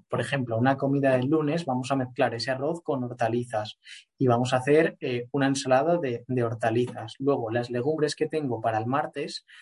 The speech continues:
las puedo mezclar con espinacas frescas y voy a hacer un, bueno, puedo preparar un plato de cuchara y a través de eso organizarme la semana,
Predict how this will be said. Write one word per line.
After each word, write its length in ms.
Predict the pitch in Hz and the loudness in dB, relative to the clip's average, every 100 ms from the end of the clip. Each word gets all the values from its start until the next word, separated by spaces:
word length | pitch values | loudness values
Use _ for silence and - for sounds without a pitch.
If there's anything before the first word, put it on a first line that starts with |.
| _ - | _ -14
las 160 | 123 - | -8 -2
puedo 180 | 139 143 | 0 2
mezclar 420 | 139 156 147 - | 0 2 2 2
con 180 | 113 113 | -6 -10
espinacas 600 | - 127 117 123 143 - | -6 -4 -2 2 2 2
frescas 600 | 147 151 - 143 160 - | -2 -2 2 2 2 -2
y 80 | 131 | -6
voy 180 | 120 120 | 2 4
a 40 | |
hacer 320 | 127 135 139 - | 4 2 -2 -4
un, 420 | 147 135 131 131 123 | 0 0 2 0 2
bueno, 300 | 120 110 - - _ _ | 0 -2 -14 -20 _ _
puedo 280 | 127 123 131 | -2 0 0
preparar 600 | 131 127 123 131 156 160 | 0 2 2 2 0 -4
un 240 | 147 131 127 | -12 -12 -2
plato 340 | 135 127 156 | 2 2 4
de 160 | 135 117 | 0 -2
cuchara 560 | 123 - 120 117 98 - - - - | -10 -2 0 0 -2 -8 -20 -20 -4
y 140 | 135 | -2
a 80 | 110 | 0
través 320 | 113 113 120 | 0 0 4
de 180 | 143 147 | 4 4
eso 240 | - 170 | 2 0
organizarme 800 | 160 127 120 120 117 127 139 147 | 0 -2 -4 -4 0 0 2 0
la 140 | 127 | 0
semana, 500 | 117 113 110 127 107 | -2 -4 -2 -2 -2